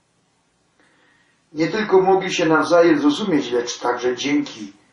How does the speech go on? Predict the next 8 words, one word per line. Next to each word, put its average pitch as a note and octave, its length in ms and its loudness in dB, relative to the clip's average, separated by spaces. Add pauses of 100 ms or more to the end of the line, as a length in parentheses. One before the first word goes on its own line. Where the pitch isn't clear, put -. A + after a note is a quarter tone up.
(560)
cudowi D#3 520 0
wiecznemu C#3+ 680 -4 (580)
mogli G#3+ 680 0
w - 120 -14
tym B2+ 260 -6
kraju D#3 420 0
mówić C#3+ 800 -6 (180)
jego A#2 680 -10